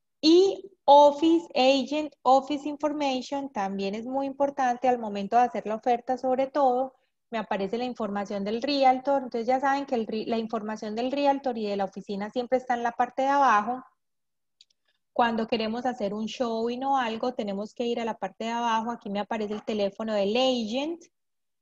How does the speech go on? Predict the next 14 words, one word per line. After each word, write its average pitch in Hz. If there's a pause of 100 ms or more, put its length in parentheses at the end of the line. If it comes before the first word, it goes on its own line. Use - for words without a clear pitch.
(180)
Cuando 254
de-, 254
cuando 262
dice 269
agent 285
phone 294
two, 349 (480)
eso 247
quiere 277
decir 262
que 254
hay 262
un 262
co-agent. 262